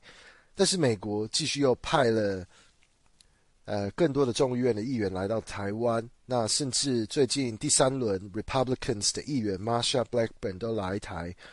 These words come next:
大唱台独言论。那新闻也说，法国的议会、加拿大的议会也都打算要派议员来台湾参访，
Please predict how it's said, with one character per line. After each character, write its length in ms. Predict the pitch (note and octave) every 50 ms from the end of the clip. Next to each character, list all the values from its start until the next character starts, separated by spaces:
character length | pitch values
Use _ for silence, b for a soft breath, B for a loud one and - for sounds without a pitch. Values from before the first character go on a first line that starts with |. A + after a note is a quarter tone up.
| B B B B B B B
大 220 | _ D#3+ C3+ A2+ G#2
唱 220 | - - C3+ A#2
台 180 | G#2 A2 A2 G#2+
独 100 | G#2 G#2+
言 160 | G#2+ G2+ F#2
论。 240 | A2 A#2+ B2 A2 - - _ _ _ _ _ _ _ _ - _ _ _ _ _ _ _ _ _ _ _ _ _ _ _ _ _ _ _ _ _ _ _
那 220 | - D#3+ D3+ C#3
新 180 | - - G3 G#3
闻 100 | G3 F3+
也 120 | D3 A#2+
说， 240 | G#2+ - D3 C#3 C#3+
法 180 | - G3 E3+ C#3+
国 140 | A#2 A#2+ A2
的 60 | B2
议 200 | C3 E3 D3 B2
会、 340 | - - E3 D#3 B2 G#2+ G2+
加 180 | - - C#3+ C3+
拿 180 | C3 A#2 A2
大 180 | A2 D3+ C#3 A#2+
的 100 | G#2+ G#2+
议 200 | A#2 B2 A2+ G2+
会 260 | G#2+ C3 A#2 G#2 F#2 B B B B B B B B
也 140 | A#2 A2+
都 180 | G#2+ C#3+ D3+ D3+
打 220 | - - G#2 F#2
算 240 | F#2 - - C#3 B2
要 200 | B2+ B2+ A#2+ A2+ G#2
派 300 | - - - D3+ C3 A2+
议 220 | A2 F#2 C3 D#3
员 240 | C3+ A2 A2 G2+ G2+
来 180 | G2+ G2 G#2 G#2+
台 180 | - - A2
湾 140 | G#2 G#2+ A2 A2
参 260 | - - A#2 A2+ A#2+
访， 240 | - - A2 F2